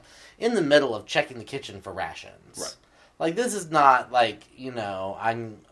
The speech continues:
Speaker 1: you know, he's not, like, sitting there and playing solitaire or something. He's trying to figure out, uh, what is happening,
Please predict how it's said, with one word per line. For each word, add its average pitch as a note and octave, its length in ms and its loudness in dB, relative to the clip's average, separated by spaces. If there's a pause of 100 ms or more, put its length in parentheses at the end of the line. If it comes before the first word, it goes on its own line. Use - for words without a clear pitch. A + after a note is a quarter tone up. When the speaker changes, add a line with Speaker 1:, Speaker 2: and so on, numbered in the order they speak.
(260)
Speaker 1:
you C3+ 160 -10
know, F#2 380 -12
he's C3+ 240 -12
not, A2 400 -4
like, F2 240 -12
sitting G#2 300 -10
there F#2 160 -10
and F2+ 100 -14
playing F#2+ 240 -8
solitaire A#2 500 0
or F#2 40 -12
something. G#2+ 340 -16
He's B2+ 300 -18 (260)
trying A2 240 -12
to - 40 -18
figure B2+ 300 -6
out, C3 380 4 (880)
uh, B2+ 640 12
what B2 480 -2
is C3 240 -10
happening, G#2+ 580 -6